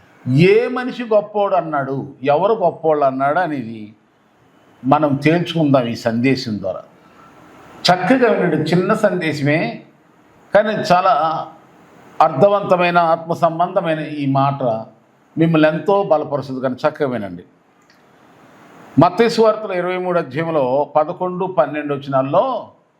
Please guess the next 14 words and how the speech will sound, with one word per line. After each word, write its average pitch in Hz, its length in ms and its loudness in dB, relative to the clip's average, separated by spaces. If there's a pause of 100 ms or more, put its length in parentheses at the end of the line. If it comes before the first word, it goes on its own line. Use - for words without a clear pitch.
(460)
యేసు 202 360 2
ప్రభు 196 300 0
వారు 160 160 2
ఏమనంటే, 151 580 -4
"మీలో 190 720 -2
అందరికంటే 165 760 -4
గొప్పవాడు 123 680 0 (1120)
మీకు 185 300 4
పరిచారకుడై 180 960 0
ఉండవలెను, 135 560 -6 (140)
తన్ను 202 320 0
తాను 214 360 0
తగ్గించుకున్నవాడు 139 1080 -4
హెచ్చించబడును." 107 1080 -6